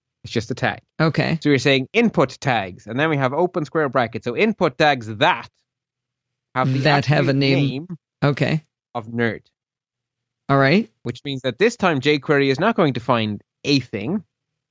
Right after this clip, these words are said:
Speaker 1: jQuery is going to find, in our case, three things.
Speaker 2: 'Cause we have three radio buttons. Na-,
Speaker 1: We have three
Speaker 2: with
Speaker 1: radio
Speaker 2: whose
Speaker 1: buttons.
Speaker 2: name are nerd.
Speaker 1: Whose name
Speaker 2: Is
Speaker 1: are nerd.
Speaker 2: our nerd. <laughs> Okay.
Speaker 1: Is our, yeah, that.
Speaker 2: They be having that nerd name.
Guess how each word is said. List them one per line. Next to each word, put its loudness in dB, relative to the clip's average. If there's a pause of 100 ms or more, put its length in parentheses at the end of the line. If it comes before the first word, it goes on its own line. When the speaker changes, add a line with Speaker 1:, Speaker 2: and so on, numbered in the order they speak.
(340)
Speaker 1:
jQuery 0
is -4
going 0
to -4
find, 2
in 0
our 2
case, -2
three 0
things. -4 (260)
Speaker 2:
'Cause -6
we 2
have 0
three 2
radio 2
buttons. -6
Na-, 6
Speaker 1:
We 6
have 0
three 4
Speaker 2:
with 4
Speaker 1:
radio 4
Speaker 2:
whose 4
Speaker 1:
buttons. 2
Speaker 2:
name 4
are 4
nerd. 0 (560)
Speaker 1:
Whose -10
name 2
Speaker 2:
Is 0
Speaker 1:
are 2
nerd. 0
Speaker 2:
our 2
nerd. -2 (260)
<laughs> -6
Okay. 2
Speaker 1:
Is -8
our, -2 (400)
yeah, 2 (140)
that. -2 (540)
Speaker 2:
They 4
be 4
having 4
that 0
nerd 4
name. 2